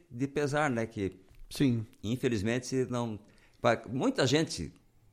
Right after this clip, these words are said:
Speaker 1: gostaria de estar presente e não vai, não vai estar
Speaker 2: E não
Speaker 1: também,
Speaker 2: vai
Speaker 1: né?
Speaker 2: conseguir, é
Speaker 1: Então
Speaker 2: verdade.
Speaker 1: tem que se conformar com isso.
Speaker 2: Com certeza.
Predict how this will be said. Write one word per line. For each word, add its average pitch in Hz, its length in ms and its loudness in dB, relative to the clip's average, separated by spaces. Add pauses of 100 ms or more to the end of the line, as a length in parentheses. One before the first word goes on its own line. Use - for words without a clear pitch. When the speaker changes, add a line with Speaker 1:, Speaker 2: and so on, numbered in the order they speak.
(680)
Speaker 1:
gostaria 117 680 2
de 107 340 4
estar 101 360 2
presente 113 680 0
e 160 60 -2
não 160 220 -6
vai, 156 220 -4
não 113 320 -4
vai 120 140 0
estar 135 320 -2
Speaker 2:
E - 20 2
não 147 140 6
Speaker 1:
também, 123 100 2
Speaker 2:
vai 127 120 4
Speaker 1:
né? 87 100 -2
Speaker 2:
conseguir, 123 440 -2 (140)
é 120 40 -2
Speaker 1:
Então 139 200 2
Speaker 2:
verdade. 123 220 0
Speaker 1:
tem 131 80 -2
que 131 160 -8
se - 100 -8
conformar 117 540 4
com 90 160 -4
isso. - 280 -4
Speaker 2:
Com 165 200 12
certeza. 151 500 6